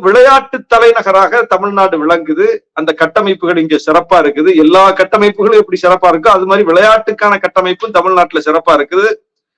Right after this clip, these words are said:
அகில இந்திய அளவுல போட்டிகளை நாம நடத்துறதுல முன்னோடியா இருக்கோம், சர்வதேச போட்டிகளை நடத்துவதிலையும் முன்னோடியா இருக்கோம். செஸ்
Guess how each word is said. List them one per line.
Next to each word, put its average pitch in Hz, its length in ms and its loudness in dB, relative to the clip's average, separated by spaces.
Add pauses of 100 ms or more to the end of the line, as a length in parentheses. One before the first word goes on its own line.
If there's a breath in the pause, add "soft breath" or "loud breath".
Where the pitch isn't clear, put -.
(160)
அகில 208 260 2 (120)
இந்திய 214 220 0
அளவுல 190 260 2 (460)
போட்டிகளை 196 520 0
நாம 180 240 2
நடத்துறதுல 175 560 0
முன்னோடியா 180 440 2
இருக்கோம், 190 320 2 (380)
சர்வதேச 277 600 2 (140)
போட்டிகளை 233 420 -2 (100)
நடத்துவதிலையும் 208 600 -4
முன்னோடியா 185 360 -2
இருக்கோம். 202 360 0
செஸ் 190 180 -4